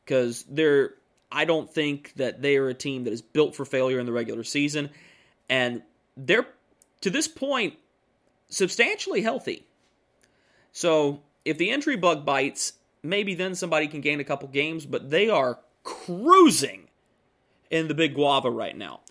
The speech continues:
Toronto behind them in the Atlantic, Boston right behind Toronto at fifty-eight and fifty-seven points, respectively. In the Metropolitan, Columbus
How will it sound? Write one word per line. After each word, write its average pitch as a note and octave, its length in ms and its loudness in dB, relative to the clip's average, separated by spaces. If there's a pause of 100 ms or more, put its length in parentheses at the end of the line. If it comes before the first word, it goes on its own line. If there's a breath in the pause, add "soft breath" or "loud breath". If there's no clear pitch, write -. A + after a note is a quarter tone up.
(320 soft breath)
Toronto G3 540 4
behind D#3+ 460 0
them D#3 140 2
in D3 60 -4
the C#3+ 120 4
Atlantic, C3+ 600 0
Boston D3+ 460 2
right C3 260 4
behind C3 340 -2
Toronto C3 500 -2
at - 100 -4
fifty-eight C3+ 760 -4 (340 soft breath)
and A#2+ 180 -4
fifty-seven B2+ 560 0
points, B2 320 -4
respectively. B2 840 0 (480)
In D#3 120 0
the D#3 60 0
Metropolitan, D3 760 0
Columbus D3 800 0